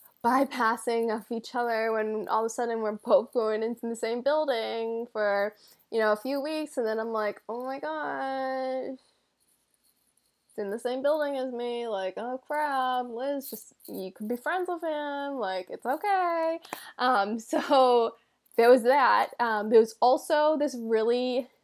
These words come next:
funny, like, exchange where I was on my phone. I was actually on the phone with work, and this is when I used to work at Hollister. Oh, God. And, um, so I was <laughs> on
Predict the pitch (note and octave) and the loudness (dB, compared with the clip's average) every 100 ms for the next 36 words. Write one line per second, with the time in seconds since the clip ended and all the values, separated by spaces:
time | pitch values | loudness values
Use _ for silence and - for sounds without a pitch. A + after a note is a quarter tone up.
0 | _ - - A#3 G#3+ A3 G#3+ A3 _ _ | _ -20 -12 -6 -4 -4 -4 -8 _ _
1 | _ - A3 G3 F#3+ - _ _ - _ | _ -4 2 2 2 -6 _ _ -20 _
2 | _ _ - F3 - - G#3+ A#3 A3+ G3 | _ _ -2 0 0 0 2 2 2 4
3 | - G3+ G#3+ B3+ C4 C4 A3 A3+ - B3+ | 6 6 6 4 2 2 -2 -4 -4 -2
4 | B3 G3+ G#3 A3 - - D#4+ D4+ B3+ C#4 | 0 0 0 -4 -6 -4 -4 -4 -6 -6
5 | C#4 - A#3 B3+ A#3+ G3+ G#3 A3 G#3 G#3 | -6 -4 -2 -2 -4 -6 0 2 0 -2
6 | A3 C4 B3+ B3 A#3+ A#3+ A#3 G#3+ - G3 | -6 -4 -4 -2 -2 -2 -4 -4 -6 -10
7 | - F#3+ F#3+ G#3 - A3 A3 A3 G#3+ _ | -2 0 0 -4 -6 -4 -4 -6 -8 _
8 | _ _ G3 F#3 F3+ G3 _ _ _ - | _ _ -6 -4 -4 -6 _ _ _ -8
9 | - A#3 A3+ G#3+ F3+ G3 A3+ G3 _ _ | 0 2 2 2 0 -4 -8 -10 _ _
10 | _ _ _ - A#3+ A#3+ G#3 G#3 G#3+ G#3+ | _ _ _ -10 2 6 6 4 0 -2
11 | A#3 C4 C4+ C4 | -2 2 2 2